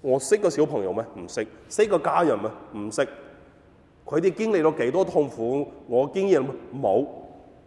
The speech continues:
但係睇到呢啲呢，就使我感受到一種生命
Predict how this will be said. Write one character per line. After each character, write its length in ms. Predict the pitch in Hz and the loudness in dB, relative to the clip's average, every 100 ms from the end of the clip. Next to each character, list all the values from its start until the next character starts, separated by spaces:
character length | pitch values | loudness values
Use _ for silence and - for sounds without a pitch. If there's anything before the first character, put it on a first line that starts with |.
| _ _ _ | _ _ _
但 120 | 175 | -2
係 60 | 185 | 0
睇 340 | 185 - 151 220 | -2 0 0 2
到 140 | 180 | 2
呢 180 | 175 190 | 2 -2
啲 200 | 180 190 | -2 0
呢， 120 | 190 196 - - - | 0 -2 -10 -10 -2
就 120 | 165 | -2
使 220 | - 196 | 0 2
我 160 | 165 147 | 2 4
感 320 | 120 117 180 | 2 0 0
受 220 | - 139 | 2 2
到 160 | 127 117 | 4 2
一 140 | 135 | 2
種 280 | 135 107 95 - - - - | 2 0 -2 -6 -18 -20 -20
生 440 | - - 214 214 208 | -8 0 2 2 0
命 220 | 190 123 | -2 -2